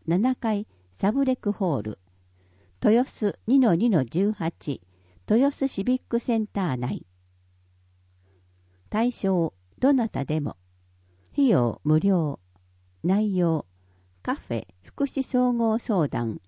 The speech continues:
ボランティア相談、十時から十二時。なお、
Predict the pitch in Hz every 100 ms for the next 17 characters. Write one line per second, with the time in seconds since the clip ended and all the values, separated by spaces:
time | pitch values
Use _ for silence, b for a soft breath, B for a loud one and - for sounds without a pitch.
0 | - 160 233 269 262 220 214 - 185 143
1 | - 110 156 _ _ _ _ - 262 226
2 | 160 - 139 127 175 180 185 151 - -
3 | _ _ _ _ _ _ _ _ - 202
4 | 156